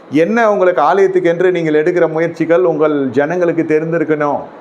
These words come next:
உங்க வட்டாரத்தினருக்கு தெரிந்திருக்கணும். அப்ப யாரும் உங்களை தொந்தரவு பண்ண மாட்டாங்க.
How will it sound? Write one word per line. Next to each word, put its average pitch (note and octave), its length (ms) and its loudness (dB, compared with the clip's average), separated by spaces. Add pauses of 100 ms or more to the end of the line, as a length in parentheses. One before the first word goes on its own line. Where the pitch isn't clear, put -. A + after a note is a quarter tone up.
(1120)
உங்க C3+ 260 0
வட்டாரத்தினருக்கு D#3+ 600 0
தெரிந்திருக்கணும். C#3+ 800 -2 (600)
அப்ப C3+ 280 -2
யாரும் D3+ 320 2
உங்களை C#3+ 300 -2
தொந்தரவு C#3+ 340 -2
பண்ண B2+ 300 -2
மாட்டாங்க. G#2+ 300 -6